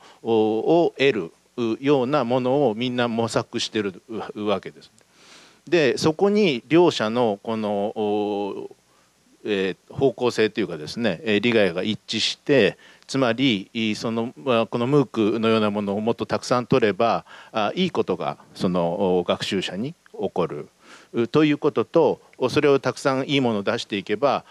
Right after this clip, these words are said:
お金がまあ儲かるというか、さらにそのお金を儲けて、えー、またいいものを作るという、そこの循環をですね、えー、作れるという状態に今入ってきていて、で、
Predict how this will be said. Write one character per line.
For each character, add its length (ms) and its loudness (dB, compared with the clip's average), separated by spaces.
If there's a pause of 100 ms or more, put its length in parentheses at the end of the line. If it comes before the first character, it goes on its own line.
(140)
お 120 -4
金 240 0
が 120 0
ま 140 0
あ 40 -2
儲 160 -4
か 120 0
る 100 0
と 60 -8
い 40 -4
う 40 -6
か、 60 -14
さ 120 0
ら 80 0
に 60 -8
そ 100 -12
の 80 -4
お 20 -12
金 180 -2
を 20 -4
儲 160 -2
け 120 -8
て、 280 2
え 240 2
ー、 20 0
ま 140 0
た 100 -2
い 100 -2
い 40 -4
も 120 -8
の 80 -2
を 100 0
作 200 -8
る 120 -10
と 140 -14
い 220 -12
う、 60 -18 (380)
そ 140 -4
こ 120 -6
の 220 -4 (280)
循 200 -6
環 240 -4
を 80 -10
で 80 -18
す 120 -18
ね、 180 -14 (180)
え 420 -4
ー、 60 -18
作 180 -12
れ 120 2
る 120 -2
と 180 -4
い 240 -2
う 60 -8 (540)
状 180 4
態 160 2
に 80 2
今 120 0
入 140 0
っ 20 -8
て 160 -12
き 100 -18
て 120 -4
い 100 -4
て、 360 0 (160)
で、 200 0